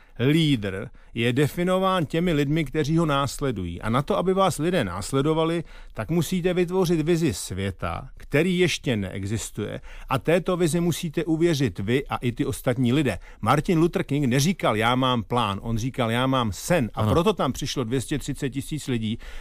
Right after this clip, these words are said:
Speaker 1: Nebyl Facebook, nebyl Twitter, nebylo nic takového, žádné sociální sítě a přesto tam přišli. Protože oni uvěřili v to,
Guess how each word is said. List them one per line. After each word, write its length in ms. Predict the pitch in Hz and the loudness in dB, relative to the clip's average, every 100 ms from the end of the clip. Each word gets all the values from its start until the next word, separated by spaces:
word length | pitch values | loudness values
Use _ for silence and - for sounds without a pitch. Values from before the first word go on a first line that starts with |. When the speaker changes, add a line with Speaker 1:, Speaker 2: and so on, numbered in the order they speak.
| - - | -10 0
Speaker 1:
Nebyl 340 | 131 151 202 | 2 4 4
Facebook, 560 | 160 190 165 151 180 - | 2 0 0 2 0 0
nebyl 320 | 123 139 175 160 | -4 0 0 0
Twitter, 420 | 156 147 160 131 | -2 -2 -2 -2
nebylo 300 | 139 160 160 | 0 2 2
nic 200 | 151 - | 0 -2
takového, 440 | 147 147 123 113 | -4 -2 -2 -2
žádné 300 | 110 131 135 | 0 0 0
sociální 420 | - 135 135 127 | -4 -6 -4 -2
sítě 280 | 120 113 123 | -2 -4 -6
a 40 | 113 | -6
přesto 320 | - - 117 | -4 -4 -4
tam 160 | 127 | -4
přišli. 260 | 117 131 110 - - | -4 -6 -6 -6 -4
Protože 360 | 131 123 123 131 | -2 0 0 0
oni 300 | 131 143 170 | 0 0 0
uvěřili 520 | 143 143 135 147 120 | 2 2 2 2 -2
v 80 | - | -4
to, 260 | - 123 | -4 -4